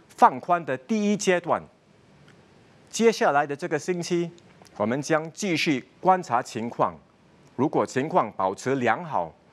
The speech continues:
我们在六月底之前就能够进入阻断措施放宽的第二阶段。到时，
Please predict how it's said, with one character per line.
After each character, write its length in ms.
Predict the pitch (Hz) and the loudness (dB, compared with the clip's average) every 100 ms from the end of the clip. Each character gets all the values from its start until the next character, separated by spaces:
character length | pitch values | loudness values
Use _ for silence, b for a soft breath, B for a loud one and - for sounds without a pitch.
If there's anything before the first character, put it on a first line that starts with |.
| B B | B B
我 100 | 101 | -4
们 140 | 110 139 | -2 0
在 180 | 160 127 | 0 0
六 260 | 196 214 | 0 2
月 160 | 190 147 | 2 0
底 180 | 107 95 | -2 -8
之 160 | 170 | -6
前 400 | - 117 104 143 | -2 -2 -2 -4
就 200 | - 165 | -2 0
能 140 | 113 123 | 0 -2
够 160 | 143 | -2
进 280 | 113 165 131 | -2 -2 -2
入 180 | 120 101 | -2 -4
阻 260 | - 107 | -4 -4
断 240 | 104 160 117 | 0 0 0
措 240 | - 160 | -2 -2
施 220 | - 139 | -2 -2
放 320 | 139 214 147 113 | 0 0 0 -2
宽 360 | - 156 160 143 | -2 -2 -2 -6
的 100 | 123 | -6
第 300 | - 233 202 | -4 2 2
二 100 | 117 | 2
阶 240 | - 131 | -2 -6
段。 220 | 127 92 73 _ _ _ - - _ - _ - - - _ _ - - - | -4 -6 -8 _ _ _ -20 -20 _ -20 _ -20 -20 -20 _ _ -20 -20 2
到 180 | 226 156 | 4 4
时， 320 | - 131 175 | 0 -2 -2